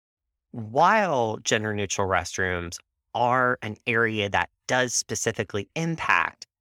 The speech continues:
trans, non-binary, and gender non-conforming people in very real ways, it's also about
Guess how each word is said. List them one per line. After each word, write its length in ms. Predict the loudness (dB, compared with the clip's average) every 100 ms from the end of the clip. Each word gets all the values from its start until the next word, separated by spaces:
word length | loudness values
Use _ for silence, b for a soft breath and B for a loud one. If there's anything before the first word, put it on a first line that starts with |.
| _
trans, 300 | -4 -4 -2
non-binary, 600 | -4 -2 -2 -2 -4 -4 -4
and 140 | -4
gender 280 | -4 -4 -4
non-conforming 680 | -4 -6 -10 -8 -4 -2 -2
people 440 | -4 -4 0 0
in 240 | 0 -4 -2
very 600 | 0 0 0 -4 -6 -10 _ -12
real 760 | -8 -2 0 2 0 0 -4 -8 _ _ _ -10 0
ways, 760 | 2 2 0 -2 -6 -8 -10 -16 _ _ _ _ _ _ _ _ _ _ _ -6
it's 320 | -6 -8 -14 _ _ _ _ _ _ _ 0
also 400 | 0 0 0 -2
about 400 | -2 2 2 0